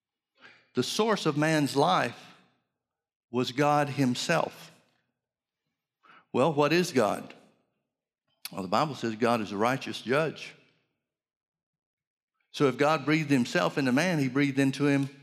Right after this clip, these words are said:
the purity of the Holy Spirit, the very righteousness of God. The thing I want you to see, folks,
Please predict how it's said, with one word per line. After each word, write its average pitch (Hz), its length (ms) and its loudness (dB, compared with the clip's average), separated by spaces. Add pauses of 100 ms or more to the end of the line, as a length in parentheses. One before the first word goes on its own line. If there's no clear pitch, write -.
(520)
the 110 80 -6
purity 165 480 2
of 131 80 0
the 131 80 0
Holy 147 240 0
Spirit, 143 520 -2 (640)
the 113 60 -6
very 139 280 4
righteousness 127 640 -2
of 104 140 -12
God. 110 320 -8 (640)
The 151 60 -2
thing 226 200 0
I 196 60 0
want 180 220 -4
you 151 140 0
to - 0 -
see, 175 240 -2
folks, 123 400 -2